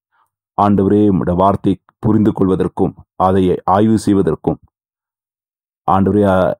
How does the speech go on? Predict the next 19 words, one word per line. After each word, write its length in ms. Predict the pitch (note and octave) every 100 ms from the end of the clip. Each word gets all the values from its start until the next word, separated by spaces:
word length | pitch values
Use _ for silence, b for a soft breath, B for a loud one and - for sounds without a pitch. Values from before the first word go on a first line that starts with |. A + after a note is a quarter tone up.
| -
அதற்கூட 440 | F2 G#2 - A2 G#2
எங்களுடைய 220 | G#2 G2 F#2
வாழ்க்கை 380 | G2 G#2+ G#2 -
கட்டியெழுப்பப்படுவதற்கும் 1080 | F2+ - A#2+ A2 F#2+ - F2+ D2+ C#2+ - -
எங்களுக்கு 340 | G2 G#2+ G#2+ F#2
உதவி 240 | G2+ G#2+
செய்வீராக. 500 | - G2+ E2 D2 - _ _ _ _
இந்த 460 | - F#2 F#2 D2+ -
இறுதி 280 | G2 F#2+ F#2
பாட 420 | - F#2+ F#2+ - _ _ -
வரைக்கும் 640 | E2+ F#2 G#2+ G#2+ - A2+ -
எங்களோடு 420 | F#2+ F#2+ G#2+ G#2+
கூட 460 | - G#2 G2+ F2 -
நீர் 180 | F2+ -
தொடர்ந்து 340 | G2+ G#2 G2+
இருந்து 400 | G#2 G#2+ A2 B2+ -
எங்கள் 260 | F#2 F2+
ஒவ்வொருவரையும் 560 | F2+ G2 G#2 G2+ G2+ - D#2+
தைரியப்படுத்துவீராக. 1120 | G2 G#2+ G#2 F#2 F2 F#2 F2+ E2+ E2+ F2